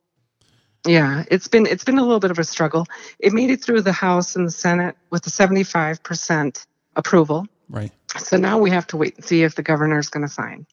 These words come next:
Speaker 2: What's the feeling on that? Is there a, a, a plan B, or, uh,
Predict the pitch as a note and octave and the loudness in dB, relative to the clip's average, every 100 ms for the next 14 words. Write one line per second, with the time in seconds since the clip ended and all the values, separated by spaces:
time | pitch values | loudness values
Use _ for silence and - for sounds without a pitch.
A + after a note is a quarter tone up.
0 | - A2+ B2 - A2+ A#2+ A#2+ G#2+ F#2+ F#2+ | -8 2 2 2 0 2 2 2 0 2
1 | G#2+ G2+ G2 G2 F#2 F2+ - F#2+ G#2+ A2+ | 2 4 4 2 0 -2 -2 -2 -2 0
2 | A2 G#2 G2 A2 A#2+ A#2 G2+ F#2+ F#2 G2 | 2 2 2 2 2 2 0 -2 -6 -6
3 | F#2+ F2+ | -6 -8